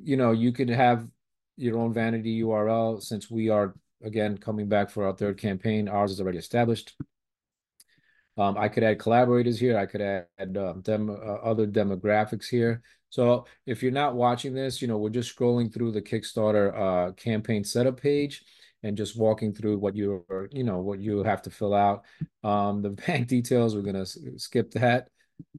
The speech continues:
Um, but basically you have to link your account, you have to link your routing number, you have to link a credit card. Um, you do have to have a Stripe account. So certain things that, you know,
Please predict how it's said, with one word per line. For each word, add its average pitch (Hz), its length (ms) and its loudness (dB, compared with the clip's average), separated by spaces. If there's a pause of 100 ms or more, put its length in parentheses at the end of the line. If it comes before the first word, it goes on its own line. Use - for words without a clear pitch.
(100)
Um, 92 540 -4
but 104 160 -2
basically 113 360 2
you 107 60 2
have 107 120 -2
to 101 80 -6
link 98 200 -4
your 92 120 -4
account, 143 420 -2
you 110 80 0
have 101 120 -2
to 101 100 -4
link 95 280 -4
your 92 100 -4
routing 117 360 4
number, 113 300 0
you 95 100 -2
have 92 160 -6
to - 80 -12
link 95 240 -4
a 87 60 -6
credit 113 340 0
card. 107 440 0 (500)
Um, 95 320 -2
you 104 120 -4
do 113 180 2
have 123 160 2
to 113 60 -4
have 101 120 0
a 90 40 -6
Stripe 135 380 0
account. 123 440 -2 (360)
So 98 480 -4
certain 117 320 -2
things 110 220 0
that, 104 180 0
you 117 80 0
know, 95 300 -2